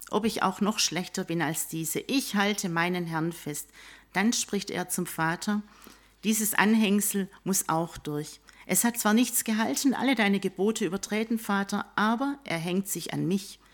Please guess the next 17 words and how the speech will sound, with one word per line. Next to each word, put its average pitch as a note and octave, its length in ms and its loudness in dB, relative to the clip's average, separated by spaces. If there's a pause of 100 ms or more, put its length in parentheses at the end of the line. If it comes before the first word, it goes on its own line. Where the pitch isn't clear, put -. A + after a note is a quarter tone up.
(140)
Was F#3+ 200 0
soll's? D#3+ 460 0 (420)
Ich G#3+ 200 -2
starb E3+ 420 0
auch D#3 160 0
für - 200 -8
ihn. C#3+ 340 -4 (300)
Lass E3+ 280 -2
ihn F3+ 260 -2
durchschlupfen.“ - 840 -6 (720)
Das F#3+ 220 0
soll G#3 100 4
mein F#3+ 240 2
Glaube D3+ 360 -4
sein. C#3+ 460 -6 (1000)
Soweit E3+ 560 -4
Luther. E3 420 -4